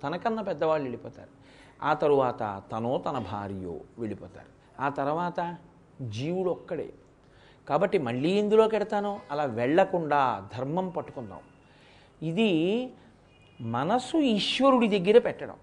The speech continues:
అయితే మీరు నన్ను ఒక ప్రశ్న వేస్తారు, నేను దాన్ని, ఆ, ఆ కోణంలో వివరణ చేయకపోతే అసలు నేను ఈ పద్యానికి పరిష్కారం చెప్పిన వాణ్ణి కాను. సనాతన ధర్మంలో గొప్పతనం ఏమిటో తెలుసా అండి? సమస్య చెప్పి ఎప్పుడు వదిలిపెట్టరు,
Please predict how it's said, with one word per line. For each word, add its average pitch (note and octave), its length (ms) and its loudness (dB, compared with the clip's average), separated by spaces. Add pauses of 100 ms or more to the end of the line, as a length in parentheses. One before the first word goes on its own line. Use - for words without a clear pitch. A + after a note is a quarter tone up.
(140)
అయితే F3+ 220 -4
మీరు G#3+ 240 2
నన్ను F#3+ 260 -4
ఒక F3+ 100 -2
ప్రశ్న E3 420 -2
వేస్తారు, E3 420 0 (840)
నేను G3+ 360 0
దాన్ని, G3 680 -2 (100)
ఆ, E3+ 380 -4 (560)
ఆ G3+ 480 2
కోణంలో C4+ 440 6
వివరణ B3+ 420 6 (120)
చేయకపోతే A#3 800 6 (360)
అసలు A3 240 -2
నేను G#3+ 240 2
ఈ G#3 240 0
పద్యానికి G#3 1000 0 (220)
పరిష్కారం C4+ 600 6
చెప్పిన A#3 360 0
వాణ్ణి F#3+ 260 0
కాను. C3 260 -2 (1500)
సనాతన G#3+ 400 2
ధర్మంలో G#3 520 2
గొప్పతనం G#3 520 2
ఏమిటో G#3 220 -2
తెలుసా F#3+ 300 -6
అండి? F#3+ 160 -4
సమస్య B3 580 -4
చెప్పి A#3+ 360 -4
ఎప్పుడు G3+ 340 -4
వదిలిపెట్టరు, E3 580 -6